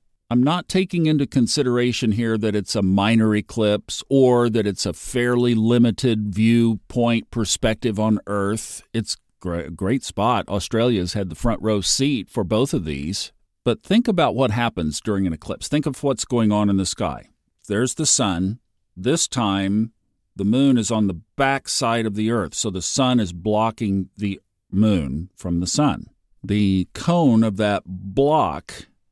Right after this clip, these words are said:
in this eclipse, the moon and the sun are at such a declination of each other that it's just catching the edge of that cone. So it's minor from that sense. But this is still a chart, and it's a chart that needs to be read.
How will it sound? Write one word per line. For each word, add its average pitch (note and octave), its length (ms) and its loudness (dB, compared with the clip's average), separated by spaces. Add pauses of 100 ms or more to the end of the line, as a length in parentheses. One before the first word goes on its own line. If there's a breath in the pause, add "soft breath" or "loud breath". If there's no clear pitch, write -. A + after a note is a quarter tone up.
(360)
in G#2+ 220 2
this C#3+ 260 2
eclipse, F2+ 720 -4
the F#2+ 140 -6
moon A#2+ 340 2
and G#2 140 2
the F2+ 100 -2
sun A#2 400 -2
are F#2 160 -2
at E2 160 -8
such A2 260 -4
a G2 60 -4
declination G2 800 -2
of E2+ 100 -4
each F2 220 -8
other F#2 240 -2
that F2 180 -4
it's F2 200 -10
just - 240 -8
catching G#2 420 -2
the F#2+ 160 0
edge F2+ 160 -4
of E2 80 -10
that E2 240 -8
cone. - 400 -4 (560 soft breath)
So A2+ 180 -2
it's G#2+ 160 -2
minor A2 440 4
from - 180 0
that F2 240 0
sense. - 580 -2 (160)
But - 200 -12
this F2+ 200 -6
is A#2 160 -2
still C#3 360 0
a C3 40 0
chart, - 560 -4
and E2+ 120 -6
it's - 140 -12
a D2 40 -14
chart B2+ 360 0
that B2 120 -2
needs B2+ 280 2
to C3+ 60 0
be A#2+ 140 2
read. G#2+ 440 0